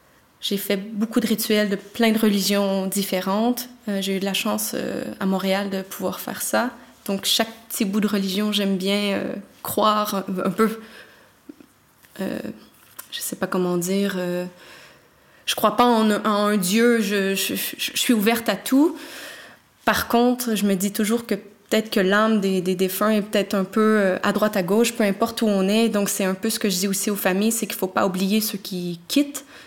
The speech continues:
Il faut continuer de leur parler, faire comme s'ils étaient toujours avec nous. Il faut être, euh,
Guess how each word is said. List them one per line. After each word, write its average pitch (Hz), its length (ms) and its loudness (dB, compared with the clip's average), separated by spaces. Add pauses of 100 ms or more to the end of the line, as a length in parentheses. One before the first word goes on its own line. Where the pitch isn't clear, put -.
(180)
Il - 40 -18
faut 202 100 -4
continuer 202 440 0
de 196 40 0
leur 196 140 0
parler, 202 460 2
faire 220 260 -2
comme 214 160 2
s'ils 202 260 0
étaient 196 200 -2
toujours 202 280 -2
avec 190 240 2
nous. 233 220 4
Il 247 60 -2
faut 196 180 0
être, 196 260 0
euh, 190 280 2